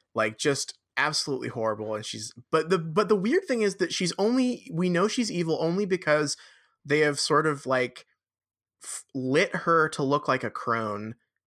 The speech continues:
Uh, she has very, like, scary black hair and is wearing all black. Like, it's very just, like, like, "Oh, okay, this is the evil character, I guess." 'Cause nothing she's really saying,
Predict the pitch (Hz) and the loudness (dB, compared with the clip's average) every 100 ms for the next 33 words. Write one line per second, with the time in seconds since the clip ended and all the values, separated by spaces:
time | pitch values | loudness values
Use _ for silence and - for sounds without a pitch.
0 | _ - 123 117 110 110 - 131 131 123 | _ 0 2 2 2 -2 -4 -2 -2 0
1 | 127 131 147 151 143 - 95 117 117 - | 2 2 4 2 -2 -6 -8 -4 -4 -2
2 | - 139 127 131 131 131 131 - _ _ | -2 2 2 2 2 0 -2 -6 _ _
3 | _ 127 120 117 - 117 120 117 110 110 | _ -8 -2 0 -2 -2 0 0 0 -2
4 | 113 113 110 90 98 101 92 92 92 107 | -4 -4 -4 -6 -8 -6 -6 -4 -4 -4
5 | - 117 120 127 127 139 143 151 143 143 | -2 -2 -2 -4 0 4 4 2 -2 -4
6 | - 127 120 - - _ _ _ _ 107 | 0 0 0 -4 -16 _ _ _ _ -6
7 | 98 - 107 95 82 90 101 95 82 82 | -4 -2 -2 -2 -2 -6 -8 -6 -6 -6
8 | 95 104 104 101 95 120 104 - 87 95 | -10 -12 -10 -10 -4 -4 -4 -8 -8 -8
9 | 95 101 165 160 196 - 453 415 277 185 | -8 -4 -2 2 2 2 0 2 0 2
10 | 165 175 143 - - - 147 170 151 131 | 2 0 0 -2 -2 -2 0 0 0 -2
11 | 120 | -6